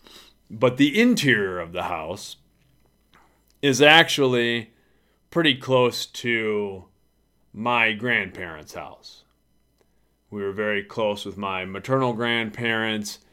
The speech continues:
and spent a lot of time there growing up. And that was also a house full of people and full of food and camaraderie. So I actually, when I describe the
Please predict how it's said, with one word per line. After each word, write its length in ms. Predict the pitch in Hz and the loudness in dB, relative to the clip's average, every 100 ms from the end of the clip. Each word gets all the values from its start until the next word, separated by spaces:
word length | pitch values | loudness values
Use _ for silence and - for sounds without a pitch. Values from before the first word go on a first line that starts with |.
| _ _ | _ _
and 260 | - 107 104 | -6 -6 -6
spent 260 | - 120 | -6 -4
a 40 | 113 | -2
lot 140 | 110 | -2
of 100 | 104 | -4
time 320 | 101 110 107 | -4 -4 -2
there 180 | 104 101 | -4 -6
growing 500 | 92 107 107 101 98 | -6 -6 -4 -6 -6
up. 380 | 98 95 92 - _ _ _ _ _ | -6 -4 -6 -10 _ _ _ _ _
And 440 | 110 104 101 101 | 2 4 4 2
that 140 | 113 110 | 2 2
was 140 | 104 | 2
also 420 | 107 107 104 110 | 4 4 4 0
a 60 | 98 | 0
house 460 | 90 98 92 - - _ _ _ _ _ | 2 2 2 -4 -12 _ _ _ _ _
full 600 | _ - - 151 147 135 | _ -20 0 8 8 8
of 200 | 113 98 | 4 0
people 720 | - 104 92 98 87 85 82 _ _ _ _ | -8 -8 -6 -4 -4 -4 -8 _ _ _ _
and 480 | 101 98 95 92 90 | -6 -2 -2 -4 -8
full 380 | - - 120 113 | -10 -2 0 2
of 240 | 101 92 | -2 -4
food 680 | - - - 131 113 107 101 | -12 -20 -4 0 0 0 -4
and 380 | 98 90 90 87 | -6 -8 -12 -8
camaraderie. 800 | 104 98 95 98 95 92 92 95 | -4 -2 -2 0 0 -2 -4 -4
So 280 | - 92 - - - | -4 -4 -6 -18 -8
I 120 | 123 123 | 6 10
actually, 680 | 143 147 - 120 113 104 - _ _ | 10 8 4 2 0 -2 -10 _ _
when 140 | 117 | -6
I 100 | 110 | -4
describe 640 | 101 101 - - 123 110 110 | -4 -4 -4 0 2 2 0
the 140 | 107 | -4